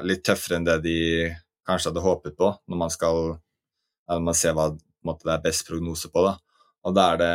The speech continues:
em, fortsetter man ikke like hissig, men fremdeles med en del, eh, s-, cellegiftkurer, hvor jeg har noen sånne, ja, går noen ganger inn til kraftigere behandlinger, men også går daglig, em,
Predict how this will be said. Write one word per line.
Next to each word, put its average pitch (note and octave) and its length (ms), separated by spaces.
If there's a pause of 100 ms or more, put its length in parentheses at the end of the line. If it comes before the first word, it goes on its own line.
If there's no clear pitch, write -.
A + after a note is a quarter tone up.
em, E2+ 100 (640)
fortsetter F#2 440
man F#2 260 (580)
ikke G#2+ 240
like F#2 400
hissig, G2 320
men G2+ 120
fremdeles F2 460
med F#2+ 140
en F2 80
del, E2 320
eh, E2 240
s-, - 400
cellegiftkurer, E2+ 560
hvor F#2+ 120
jeg F2 280
har D#2 160
noen D#2+ 160
sånne, D2 300 (800)
ja, D#2 120 (420)
går F#2+ 100
noen F#2 240
ganger F2+ 240
inn E2+ 220
til E2 340 (160)
kraftigere E2+ 400
behandlinger, D#2 400
men F#2+ 80
også E2 240
går D#2+ 320 (460)
daglig, D#2+ 540 (180)
em, D2+ 160